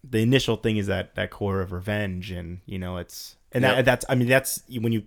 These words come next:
Speaker 1: you start there and then you end up with the picture of God. Like, that's when things get so fascinating because
Speaker 2: Yes.
Speaker 1: like, the, well,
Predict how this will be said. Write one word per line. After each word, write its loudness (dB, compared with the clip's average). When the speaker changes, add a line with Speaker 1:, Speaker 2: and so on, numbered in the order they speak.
Speaker 1:
you -6
start -2
there 0
and -4
then -4
you -6
end -4
up -6
with -8
the -8
picture -6
of -12
God. -2
Like, -10
that's -6
when -2
things -8
get -10
so -6
fascinating -6
because 2
Speaker 2:
Yes. -8
Speaker 1:
like, -6
the, 0
well, 4